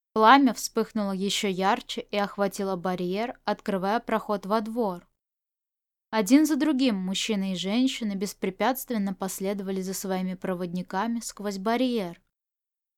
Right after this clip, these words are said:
Веселившиеся во дворе безликие люди обернулись, чтобы посмотреть, как они входят, а затем начали приветствовать их громкими криками и аплодировать. Чуванин сказал:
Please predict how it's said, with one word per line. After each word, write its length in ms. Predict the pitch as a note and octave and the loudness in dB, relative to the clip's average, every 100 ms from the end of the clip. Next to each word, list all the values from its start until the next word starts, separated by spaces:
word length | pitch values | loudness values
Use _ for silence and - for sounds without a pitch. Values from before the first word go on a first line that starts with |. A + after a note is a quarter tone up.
| _ | _
Веселившиеся 840 | A#3+ C4 D4+ D4 D4+ - C4+ C4 | 0 2 4 2 2 2 0 0
во 80 | A3 | -2
дворе 320 | G#3+ A3 A3+ | 2 2 2
безликие 640 | A3 G#3+ G3 G#3 A3 G#3+ G3 | 2 0 0 -2 -2 -2 0
люди 280 | A3 C4 A#3 | 0 0 -2
обернулись, 800 | - F3+ F#3+ F#3 A#3 C#4 A3 - | -2 0 0 2 2 2 0 -6
чтобы 320 | - G3 F#3 | -8 -8 -8
посмотреть, 640 | F#3+ - G3 F3+ F#3+ F#3 | -8 -6 -6 -4 -4 -4
как 180 | G3 F#3 | -6 -4
они 180 | F#3 F#3 | -4 -4
входят, 640 | - G#3 A#3 A3+ G3 _ _ _ _ _ - | -8 -4 -2 -2 -6 _ _ _ _ _ 0
а 140 | B3+ | 2
затем 560 | G#3+ A3+ - D4 E4 C#4+ | 4 2 2 2 2 -2
начали 400 | G3+ G3+ - G3 | 0 0 -2 -4
приветствовать 840 | F#3+ F#3+ F#3 B3+ C4+ - A3 - | -2 -2 0 -2 -4 -6 -6 -4
их 180 | G3+ G3 | -6 -2
громкими 520 | G3+ C4 B3+ C4 B3 | 2 4 4 4 2
криками 580 | A#3+ A#3+ C#4+ C#4+ A#3 A#3 | 2 -2 -2 0 -2 0
и 60 | A#3+ | 2
аплодировать. 1040 | C4 C#4+ D4+ C4 C#4 F#3+ F3 E3 E3+ _ _ _ _ _ _ _ _ _ - | 2 2 0 2 0 0 -4 -10 -20 _ _ _ _ _ _ _ _ _ -8
Чуванин 480 | A3 G3 F#3+ G3+ | -2 0 2 0
сказал: 580 | G#3+ - C4 B3 F#3+ F3+ | 0 0 0 0 -4 -6